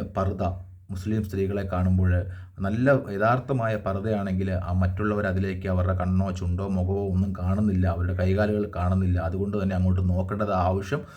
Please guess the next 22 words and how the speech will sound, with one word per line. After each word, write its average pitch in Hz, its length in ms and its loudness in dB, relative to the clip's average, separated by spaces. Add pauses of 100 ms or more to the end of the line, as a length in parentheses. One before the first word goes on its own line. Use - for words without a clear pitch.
(240)
ഒരു 113 140 2
മനുഷ്യനും 107 460 2
ഉണ്ടാകുന്നുമില്ല. 98 640 -2 (520)
അവൻ്റെ 104 260 2
ഉള്ളിലുള്ള 110 420 2
രോഗാവസ്ഥ 101 580 0
വെളിയിൽ 107 360 0
വരാതിരിക്കാൻ 98 640 0
വേണ്ടി 95 260 0
ഈ 117 100 -4 (100)
പറഞ്ഞ 107 340 0
സന്യാസിനിമാരുടെയും, 98 1080 -2 (540)
ആം, 92 540 4 (280)
അതുപോലെ 98 320 0
തന്നെ 92 180 0
കന്യാസ്ത്രീകളുടെയും 95 960 0
ഇതുപോലെ 95 320 -2
മുസ്ലിം 104 640 -2
പർദ്ദ 98 260 0
ധരിച്ച 95 300 -2
സ്ത്രീകളുടെയും 95 680 -2 (340)
ഒക്കെ, 98 300 -2